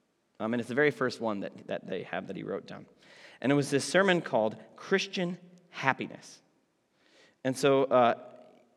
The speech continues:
in all the sermons that Edwards gave, there was always this one central doctrine that he was trying to elucidate. So he'd say, "I want to explain this doctrine, and so this is the biblical text that I'm using, and I'm gonna use that to explicate it,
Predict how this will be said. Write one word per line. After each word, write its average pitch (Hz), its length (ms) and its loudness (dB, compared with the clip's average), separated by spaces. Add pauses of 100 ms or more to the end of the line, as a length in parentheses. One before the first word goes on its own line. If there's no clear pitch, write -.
(840)
in 151 180 4
all 202 480 4
the 143 180 0
sermons 143 380 0
that 131 160 4
Edwards 123 320 0
gave, 98 420 -2 (400)
there 147 160 6
was 147 120 2
always 151 260 4
this 131 200 -4
one 165 320 0
central 143 360 -2
doctrine 104 420 -4
that 101 120 -6
he 110 100 -8
was 101 120 -8
trying 101 220 -6
to 90 60 -8
elucidate. - 420 -10
So 113 80 -6
he'd 107 80 -8
say, 117 100 -2
"I 107 100 2
want 165 220 2
to - 80 -2
explain 123 380 -2
this 120 140 -4
doctrine, 110 380 -2 (300)
and 113 120 -6
so 110 140 -2
this 143 280 -2
is 131 100 -4
the 123 100 -4
biblical 117 360 -2
text - 300 -6
that 104 100 -6
I'm 107 100 0
using, 151 260 2
and 120 80 -2
I'm 117 60 0
gonna 117 120 -2
use 120 240 -2
that 113 200 -2
to - 140 -6
explicate 107 520 -8
it, - 100 -14